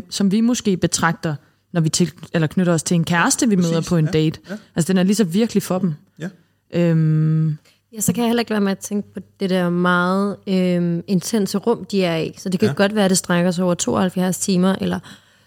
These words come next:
Speaker 3: øh, tre hundrede timer, men, men, men for dem, at, altså, føles det jo som en evighed. Altså, hvad du ikke kan nå
Speaker 2: Jo.
Speaker 3: at gøre
Speaker 1: Ja.
Speaker 3: tanker.
Speaker 1: Ja.
Speaker 2: Og der er jo ikke noget andet, der forstyrrer dig i det der rum der.
Speaker 3: Ja, hvis det er et spørgsmål om liv eller død,
Speaker 2: Ja.
Speaker 3: altså, så er du
Speaker 2: Ja.
Speaker 3: nødt til at træffe nogle meget eksistentielle valg her.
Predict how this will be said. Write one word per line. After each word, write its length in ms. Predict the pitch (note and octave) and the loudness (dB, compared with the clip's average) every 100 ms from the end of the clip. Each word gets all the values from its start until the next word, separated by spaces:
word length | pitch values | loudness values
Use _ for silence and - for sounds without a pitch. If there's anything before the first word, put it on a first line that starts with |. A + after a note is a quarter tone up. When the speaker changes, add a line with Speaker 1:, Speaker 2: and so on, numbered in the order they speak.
| _ | _
Speaker 3:
øh, 120 | E3+ - | -10 -6
tre 260 | - F#3 | -2 0
hundrede 220 | G3+ F#3 F#3 | 0 0 0
timer, 320 | G3+ F#3+ G3 | 0 0 0
men, 260 | G3 F#3 | 0 -2
men, 160 | F#3+ - - G3 | -2 -4 -8 -6
men 140 | F#3+ | -6
for 160 | - F3+ | -4 -4
dem, 340 | - F#3+ G#3+ | 0 0 0
at, 120 | - F3+ _ _ - | -2 -6 _ _ -6
altså, 200 | F#3+ E3+ | -2 -2
føles 380 | - G#3 G3+ G3 | -2 0 2 0
det 100 | F#3 | -2
jo 60 | F#3+ | 0
som 180 | G3 | 0
en 80 | F#3+ G3 | 0 0
evighed. 520 | G#3+ A#3 A#3+ G3+ F3+ - | 0 0 0 0 -4 -6
Altså, 160 | F#3 | -2
hvad 100 | F#3+ | 0
du 40 | G3+ | -2
ikke 140 | G#3 | -4
kan 100 | A#3 | -2
nå 180 | A3 A3+ | 0 2
Speaker 2:
Jo. 180 | A#3+ E3+ | 2 2
Speaker 3:
at 180 | G3 F#3+ | 0 0
gøre 180 | F#3 F#3+ | 2 2
Speaker 1:
Ja. 40 | - | 0
Speaker 3:
tanker. 380 | G3 F3+ F#3+ G#3 | 0 0 0 -2
Speaker 1:
Ja. 60 | - | -6
Speaker 2:
Og 120 | - | -2
der 60 | B2+ | 2
er 60 | |
jo 120 | A#2+ C#3 | 2 2
ikke 260 | E3 D#3+ | -2 0
noget 300 | D3+ D#3+ F3 - | 2 2 0 -2
andet, 340 | A2+ A2+ F3+ - - - | -2 2 2 0 -10 -14
der 80 | |
forstyrrer 460 | A2 A2+ - D#3 F#3 | -6 -4 -4 -2 0
dig 140 | E3 | 0
i 20 | A2+ | 0
det 160 | A#2 | 0
der 80 | A#2 | 0
rum 220 | G2+ G#2 - | 0 -4 -4
der. 180 | G#2+ A#2 G3 | -4 -4 -4
Speaker 3:
Ja, 160 | G#3 G#3 | -2 0
hvis 140 | F#3 | 0
det 60 | - | -2
er 60 | F#3+ | -4
et 40 | |
spørgsmål 480 | - G3 A#3 A#3 F#3+ | -2 -2 -2 -2 0
om 100 | F#3 | 0
liv 140 | A#3+ | 0
eller 140 | F#3+ F3 | 0 0
død, 300 | A#3 A#3 - - | 0 -2 -4 -6
Speaker 2:
Ja. 180 | D3 F3 - | -4 -4 -2
Speaker 3:
altså, 240 | F#3+ F#3+ | -2 -2
så 100 | F#3+ | -2
er 40 | G#3+ | 0
du 60 | |
Speaker 2:
Ja. 60 | G#3+ | 0
Speaker 3:
nødt 140 | G#3 | 0
til 100 | - G#3+ | -2 -2
at 180 | E3+ | -2
træffe 280 | - G3 G3 | -4 -4 -2
nogle 120 | G3+ | 0
meget 300 | F#3+ G3+ A3+ | 2 2 0
eksistentielle 600 | G3+ - G3 - F#3+ F#3 | -2 0 0 2 0 0
valg 220 | F3+ A3 G3 | 0 0 0
her. 180 | E3+ | -4